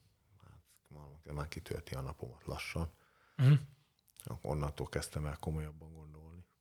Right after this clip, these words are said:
Speaker 2: Mhm. És akkor úgy határoztál, hogy akkor most csak ezzel fogsz foglalkozni?
Speaker 1: Ah. Hát nem, mert volt egy átmenet, mert építőiparos vállalkozásom volt én nekem.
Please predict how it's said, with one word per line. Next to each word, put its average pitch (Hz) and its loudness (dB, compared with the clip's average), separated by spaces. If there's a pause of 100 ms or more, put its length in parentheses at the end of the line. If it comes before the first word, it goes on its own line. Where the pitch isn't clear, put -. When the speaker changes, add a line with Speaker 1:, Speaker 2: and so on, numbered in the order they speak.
(160)
Speaker 2:
Mhm. 127 8 (260)
És - 4
akkor 147 8
úgy 135 8
határoztál, 131 6
hogy 127 8
akkor 127 4
most 123 8
csak 123 6
ezzel 120 6
fogsz 123 0
foglalkozni? 123 0
Speaker 1:
Ah. 123 4 (800)
Hát 175 4
nem, 110 10
mert 101 10
volt 107 12
egy 98 12
átmenet, 87 6
mert 80 0
építőiparos 85 -2
vállalkozásom 85 0
volt 80 0
én 85 0
nekem. 85 0